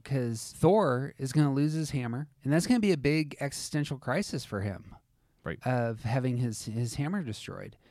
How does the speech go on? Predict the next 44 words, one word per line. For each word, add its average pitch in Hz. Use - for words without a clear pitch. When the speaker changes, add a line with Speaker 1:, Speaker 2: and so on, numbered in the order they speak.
Speaker 1:
And 135
then 135
at 139
the 139
very 139
end 131
of 113
Endgame, 117
um, 113
Captain 147
America's 120
shield 156
is, 101
is 110
essentially 113
destroyed. 104
It's 113
cut 147
in 107
half. 117
He, 123
he 117
continues 117
to 98
use 110
it. 98
I -
suppose 113
he 104
picks 104
up 107
a 95
hammer 110
at 151
that -
<laughs> -
point, 170
but 170
I 143
wonder 208
if 190
there's 151
something 143
there. 131